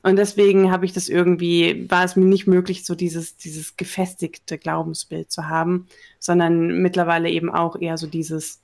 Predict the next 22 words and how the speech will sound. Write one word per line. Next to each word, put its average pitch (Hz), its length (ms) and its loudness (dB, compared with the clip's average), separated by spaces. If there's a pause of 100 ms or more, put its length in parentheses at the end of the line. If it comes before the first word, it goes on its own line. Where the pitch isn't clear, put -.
(760)
okay, 175 460 -2
irgendwas 196 400 4
ist 196 300 0
da, 220 480 0 (960)
eine, 175 520 2
entweder 180 460 -2
eine 165 360 -4
höhere 170 340 0
Macht 185 480 -2
oder 165 480 0
nennt 170 260 0
man, 160 360 -2
nennt 165 380 -2
man - 120 -6
es - 120 -6
Schicksal 208 680 0
oder 165 200 -6
einfach 170 300 -4
nur 170 280 0
so 165 120 -8
ein 170 100 -4
bisschen, 170 440 -6